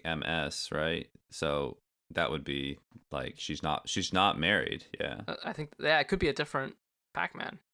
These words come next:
Speaker 1: Potentially.
Speaker 2: Speaking of Miss Pa-, uh, Miss Pac-Man, there was act-,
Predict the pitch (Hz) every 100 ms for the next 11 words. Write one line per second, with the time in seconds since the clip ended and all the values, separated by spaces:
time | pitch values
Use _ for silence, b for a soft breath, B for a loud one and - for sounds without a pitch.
0 | _ _ - 90 92 - - - _ _
1 | - _ _ - - 208 156 139 - 143
2 | - - - 143 131 208 - - - 139
3 | - - - 151 143 147 139 - -